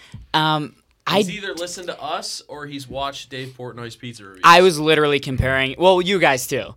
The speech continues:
Speaker 1: but
Speaker 2: Okay.
Speaker 1: I, I was channeling my inner Portnoy with
Speaker 2: There
Speaker 1: that
Speaker 2: you go.
Speaker 1: review. I'm not gonna
Speaker 2: <laughs>
Speaker 1: lie,
Speaker 2: Yeah.
Speaker 1: but yeah, you guys too as well. But I don't, I don't think I would order this again.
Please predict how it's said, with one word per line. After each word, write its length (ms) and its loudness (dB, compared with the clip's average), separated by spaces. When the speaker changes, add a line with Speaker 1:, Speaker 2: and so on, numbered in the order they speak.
Speaker 1:
but 280 8
Speaker 2:
Okay. 280 4
Speaker 1:
I, 160 4
I 40 2
was 160 -4
channeling 580 6
my 140 8
inner 200 4
Portnoy 580 -2
with 100 0
Speaker 2:
There 80 8
Speaker 1:
that 100 8
Speaker 2:
you 80 6
go. 60 8
Speaker 1:
review. 320 6
I'm 160 4
not 180 8
gonna 200 6
Speaker 2:
<laughs> 0 -
Speaker 1:
lie, 460 4
Speaker 2:
Yeah. 180 -14
Speaker 1:
but 140 4
yeah, 140 6
you 160 -2
guys 240 0
too 160 -4
as 100 -6
well. 240 -10
But 320 -8
I 160 -2
don't, 300 -2
I 140 -2
don't 240 -4
think 600 -10
I 200 -6
would 560 -4
order 340 -10
this 280 -12
again. 380 -16